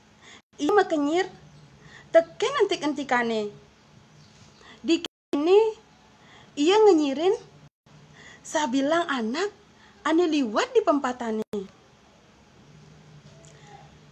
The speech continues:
Tenje kenyire ento ane ngeranayang tiang,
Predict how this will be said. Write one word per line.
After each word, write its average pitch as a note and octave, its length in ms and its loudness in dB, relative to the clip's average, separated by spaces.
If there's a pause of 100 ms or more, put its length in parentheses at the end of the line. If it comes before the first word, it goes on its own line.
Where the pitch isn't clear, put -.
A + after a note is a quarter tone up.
(1080)
Tenje C#4+ 320 0
kenyire C4+ 400 0
ento B3+ 480 -2
ane D4 240 0
ngeranayang A#3 560 -2
tiang, A#3+ 480 -6